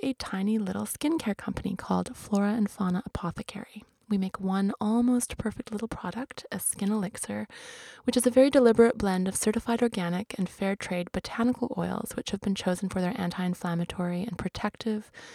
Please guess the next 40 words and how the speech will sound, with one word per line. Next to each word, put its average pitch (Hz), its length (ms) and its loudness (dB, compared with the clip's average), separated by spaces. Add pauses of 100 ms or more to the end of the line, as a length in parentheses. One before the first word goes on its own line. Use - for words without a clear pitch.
(140)
smoothing, 247 600 4
and 208 140 -2
therapeutic 190 600 -4
properties, 202 540 -4 (120)
including 175 440 -2
red 175 220 -2
raspberry 226 480 -2
oil, 226 360 -2 (400)
which - 160 -2
has 202 160 0
a 190 40 4
natural - 400 0
S 175 180 -4
P - 120 -6
F 180 160 -4
equivalent - 540 -6
of 185 100 -12
twenty 175 420 -6
to 196 120 -16
twenty-five, 240 840 -4 (480)
as - 120 4
well 262 140 12
as 285 100 4
broccoli 196 420 0
seed 208 320 -2
oil, 196 300 0
sea 190 280 -6
buckthorn 220 520 0 (100)
oil, 208 260 0
rice 233 340 2
bran 240 360 0
oil, 220 320 -2
macadamia 214 640 0
nut 233 240 0
oil, 220 340 0
vitamin 247 340 4
C, 196 400 0 (320)
and 190 140 0
several 196 320 0
other 185 220 0